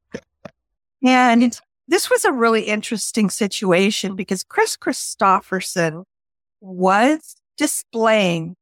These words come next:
many, many, many of the symptoms and behaviors that accompany Alzheimer's disease,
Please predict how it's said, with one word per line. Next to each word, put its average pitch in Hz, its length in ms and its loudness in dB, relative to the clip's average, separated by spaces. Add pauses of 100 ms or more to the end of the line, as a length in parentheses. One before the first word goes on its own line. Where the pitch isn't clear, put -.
(120)
many, 214 680 2
many, 190 440 2
many 180 440 2
of 180 160 -2
the 185 120 -4
symptoms 185 680 -6
and 185 140 -4
behaviors 175 800 -4
that 185 220 0
accompany 180 840 -4
Alzheimer's 175 720 -2
disease, 160 640 -12